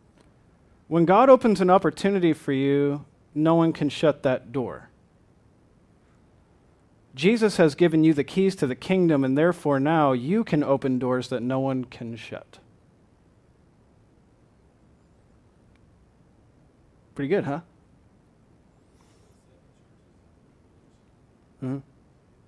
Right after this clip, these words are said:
I can open doors that no one can shut as long as I'm praying in agreement with heaven.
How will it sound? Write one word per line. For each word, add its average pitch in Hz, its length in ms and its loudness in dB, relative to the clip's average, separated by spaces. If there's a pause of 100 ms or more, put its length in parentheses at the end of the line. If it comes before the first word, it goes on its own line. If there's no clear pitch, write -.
(720)
I 147 160 0
can 208 160 0
open 208 300 0
doors 151 300 2
that - 120 -8
no 139 180 0
one 156 160 2
can 143 200 -4
shut 120 420 -4
as 123 160 -8
long 147 260 0
as 135 100 -2
I'm 127 180 -4
praying 131 340 -4
in 120 80 -6
agreement 120 480 -8
with 110 140 -10
heaven. 107 360 -14